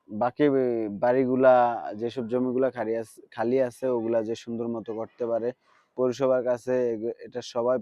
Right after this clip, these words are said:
পৌরসভার আইন অনুযায়ী মাইনা চলবেন। আইন যদি মাইনা চলেন, তাহলে সুন্দর হয়,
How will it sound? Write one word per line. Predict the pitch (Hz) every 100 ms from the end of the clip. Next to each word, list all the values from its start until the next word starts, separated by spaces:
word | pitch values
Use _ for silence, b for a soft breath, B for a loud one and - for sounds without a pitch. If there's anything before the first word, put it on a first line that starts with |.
| -
পৌরসভার | 131 127 139 135 127 -
আইন | 131 147
অনুযায়ী | 147 147 139 143
মাইনা | 131 131 135
চলবেন। | 120 123 120 120 120 - _ _ _ _ _ _ _ _ _ _
আইন | 117 131 131
যদি | 131 139
মাইনা | 131 131 143
চলেন, | 143 139 151 165 170
তাহলে | - 117 120 131 131 _ _
সুন্দর | - 127 123 123
হয়, | 117 101